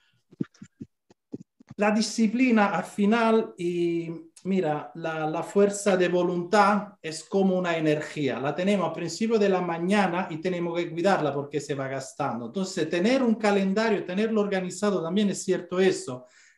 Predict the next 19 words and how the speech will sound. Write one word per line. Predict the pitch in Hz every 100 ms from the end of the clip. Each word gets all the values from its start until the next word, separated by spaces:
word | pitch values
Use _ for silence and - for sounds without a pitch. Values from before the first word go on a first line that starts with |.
| _ -
te | 165
hace | 170 180 165 - -
desgastar | 160 170 - 160 156 - 175 156
menos | 156 170 214 180 170 160
tu | 151
fuerza | - 170 170 - 160
de | 151 143
voluntad. | 147 135 135 127 123 107 - _ _
Cada | 185 185 214
vez | 269 277
que | 208
tienes | 190 233 226 196
que | 208
pensar, | 208 196 196 - 196 156 -
"¿Qué | 202
voy | 208 220 214
a | 202
hacer | - 196 185
ahora? | 165 185 254 135 135